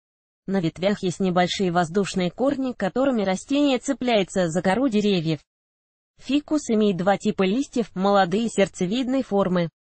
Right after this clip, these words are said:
Поверхность лиственной пластинки плотная и морщинистая, длиной до четырех сантиметров и шириной до двух сантиметров. Взрослые, более крупные — до десяти сантиметров, размещаются на концах побегов.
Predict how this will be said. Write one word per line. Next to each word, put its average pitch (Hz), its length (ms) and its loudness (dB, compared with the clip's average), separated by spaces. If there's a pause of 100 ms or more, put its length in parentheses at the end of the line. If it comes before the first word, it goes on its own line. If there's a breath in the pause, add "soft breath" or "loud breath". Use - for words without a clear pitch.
(120)
Поверхность 190 580 0
лиственной 196 520 0
пластинки 220 500 -2
плотная 247 460 -2
и - 20 -2
морщинистая, 190 800 -2
длиной 185 400 2
до 180 100 0
четырех 185 460 -4
сантиметров 202 640 0
и 196 60 0
шириной 196 460 -2
до 165 140 2
двух 165 220 -4
сантиметров. 175 800 -2
Взрослые, 196 560 0
более 170 280 0
крупные — 151 520 -4
до 175 140 -2
десяти 180 440 -4
сантиметров, 202 760 -2
размещаются 190 760 -2
на 226 140 -2
концах 202 460 0
побегов. 180 580 -2